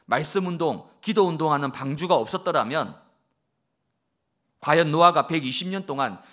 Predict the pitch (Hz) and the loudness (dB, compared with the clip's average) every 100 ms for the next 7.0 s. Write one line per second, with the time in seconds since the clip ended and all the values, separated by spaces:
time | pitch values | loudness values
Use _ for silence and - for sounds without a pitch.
0 | _ - 220 233 - 185 175 170 165 170 | _ -4 0 0 -2 -4 -2 0 0 -2
1 | 185 196 175 - - 127 92 - _ _ | -4 -6 -6 -8 -6 -6 -6 -12 _ _
2 | _ - 196 190 175 175 147 156 - - | _ -16 -10 -4 -4 -4 -10 -14 -18 -20
3 | 64 62 _ _ _ _ _ _ _ _ | -20 -20 _ _ _ _ _ _ _ _
4 | _ _ _ _ _ _ _ _ _ _ | _ _ _ _ _ _ _ _ _ _
5 | _ _ _ _ _ 131 156 156 139 185 | _ _ _ _ _ 2 2 2 -2 -6
6 | 208 139 95 - 131 - - - - | -8 -8 -12 -12 -16 -18 -20 -20 -20